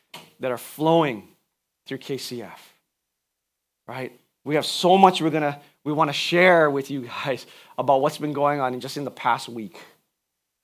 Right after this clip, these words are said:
It's been amazing. So let's pray. Oh, Heavenly Father, Lord, we thank you that you don't waste words.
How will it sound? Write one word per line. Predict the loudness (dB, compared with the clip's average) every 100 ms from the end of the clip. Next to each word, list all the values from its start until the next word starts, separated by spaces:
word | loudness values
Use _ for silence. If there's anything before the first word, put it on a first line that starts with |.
| _ _ _
It's |
been | -12
amazing. | -12 -10 -12 -12 -14 -18 _ _ _ _ _ _ _ _ _ _ _ _ _ _ _ _ _ _ _ _ _ _ _ _ _ _ _ _ _ _ _ _ _ _ _
So | -10
let's | -10
pray. | -12 -14 -14 _ _ _ _ _ _ _ _ _ _ _ _ _ _ _ _ _ _ _ _ _ _ _ _ _ 2
Oh, | 6
Heavenly | 6 4 2
Father, | 8 8 8 6
Lord, | 2 0
we | -4
thank | -4 -2 -2 -2
you | -2
that | -2
you | -2 -2
don't | 0 2
waste | 2 0 0
words. | 0 2 0 -4 -8 -12 -14